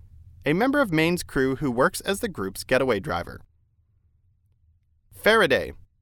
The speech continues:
Faraday, voiced by Kazuhiko Inoue, Japanese. Giancarlo Esposito, English. A fixer who works for Militech. He has a business relationship with Main's crew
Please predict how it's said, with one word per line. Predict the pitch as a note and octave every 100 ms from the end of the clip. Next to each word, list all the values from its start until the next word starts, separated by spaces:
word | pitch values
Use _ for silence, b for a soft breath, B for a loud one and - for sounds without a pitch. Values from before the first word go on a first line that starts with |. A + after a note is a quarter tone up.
| _ _ _ _ _ _ _ - -
Faraday, | C3+ C3+ F#2+ - - - _ _ _ _ _ _ _ -
voiced | A#2+ F#3+ A3 D3+
by | C3+ G#2+ F#2 - -
Kazuhiko | - F3 F#3+ G#3 E3+ F#3 F#3 F#3 -
Inoue, | C3 C#3+ B2+ - - - - - -
Japanese. | B2+ A#2+ A#2+ F#2 E2 - - - - b b b b -
Giancarlo | C3+ C3+ C3+ D#3+ F#3+ G#3 G#3+
Esposito, | C#3 - D#3 - C#3+ B2 E2 - - - - - - -
English. | B2+ G2+ - - - - - - - _ _ _ _ _ _ _ _ - -
A | E3+
fixer | E3+ C4+ - F3+
who | C3 E3+
works | A#2 -
for | -
Militech. | B2+ C3+ C3+ - - - - - -
He | - C#3+
has | D3+ F3+ G3
a |
business | D3+ F3 A3+ C4 -
relationship | B2+ G#2 G#2 G2+ B2 -
with | G#2+
Main's | A2 C3 E3
crew | - G3 C3